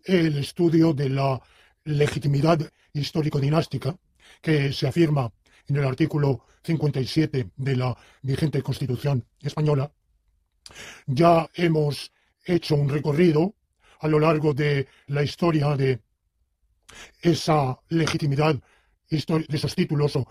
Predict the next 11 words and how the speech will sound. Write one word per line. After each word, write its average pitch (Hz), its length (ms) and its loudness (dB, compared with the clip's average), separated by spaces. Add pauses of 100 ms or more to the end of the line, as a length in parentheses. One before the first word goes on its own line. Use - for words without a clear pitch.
(180)
presuntos 139 400 -2
títulos 143 400 0
de 135 180 0 (200)
legitimidad 147 520 0
histórico-dinástica. 139 1300 -4 (540)
Hemos 151 240 0
visto 156 260 0
hasta 139 160 -4
qué 120 60 -4
punto 143 320 -2
es 131 260 -2